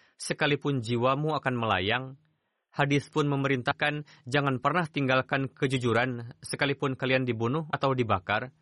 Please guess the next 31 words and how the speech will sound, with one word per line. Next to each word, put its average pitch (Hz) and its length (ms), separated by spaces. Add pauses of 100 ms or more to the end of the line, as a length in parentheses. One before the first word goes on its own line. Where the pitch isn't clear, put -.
(340)
Lantas, 110 640 (240)
jika 131 400
anggap 131 240
saja 131 400 (240)
terdapat 135 560
suatu 139 160
hadis 120 400 (160)
yang 147 240
bertentangan 127 640
dengan 123 240
Al-Quran 117 480
dan 113 160
hadis-hadis 117 560
sahih 123 320
lainnya, 107 480 (400)
maka 123 400
hadis 135 320
seperti 131 400
itu 170 160
tidak 123 240
layak 165 320
untuk 123 240
dirujuk, 117 560 (400)
karena 127 400
kami 135 480
akan 131 160
menerima 127 480
hadis 135 320 (400)
yang 165 240
tidak 139 320
bertentangan 127 640